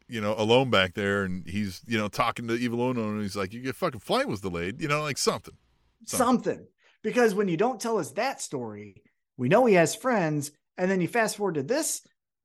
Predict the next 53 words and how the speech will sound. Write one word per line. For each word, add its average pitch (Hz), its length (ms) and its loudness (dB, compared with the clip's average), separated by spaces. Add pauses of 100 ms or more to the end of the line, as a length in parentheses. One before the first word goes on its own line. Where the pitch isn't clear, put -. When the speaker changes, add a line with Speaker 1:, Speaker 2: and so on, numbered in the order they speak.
(120)
Speaker 2:
all 277 180 0
I 262 100 4
was 247 120 -4
thinking 330 240 -6
is, 254 180 -10
"Where 440 240 0
the 453 120 0 (120)
fuck 427 280 0
is 415 260 -2
Stu 392 540 6
and 165 240 2 (420)
Evil 330 280 -4
U-, 320 220 -2 (120)
and 277 420 -2
Speaker 1:
Yeah. 113 160 -2 (100)
Speaker 2:
Johnny 349 280 2
Speaker 1:
And 330 260 4
that's 185 140 4
Speaker 2:
Hungee?" 233 60 -2
Speaker 1:
the 202 80 -2
thing 226 180 2
is, 131 160 -2
like, 131 220 -2 (320)
him 214 180 -4
saying, 214 220 2
like, 139 140 -2
"You 165 60 -4
don't 185 120 2
have 180 100 2
anybody 156 240 4
that 131 80 0
loves 170 180 2
you," 175 80 -2
but, 139 100 -8
like, 131 200 -2
they 196 160 4
proved 254 340 0
that 175 160 2
already. 139 320 4
They 101 160 -2
came 151 160 -4
out 147 120 -4
and 113 100 -14
fought 139 100 -2
against, 123 220 -8
like, 101 260 0
you 160 200 8
weren't 110 280 4
there, 98 400 -2 (540)
Bryan 95 280 -8
Danielson, 101 440 -4 (440)
but, 131 300 2
uh, 107 420 2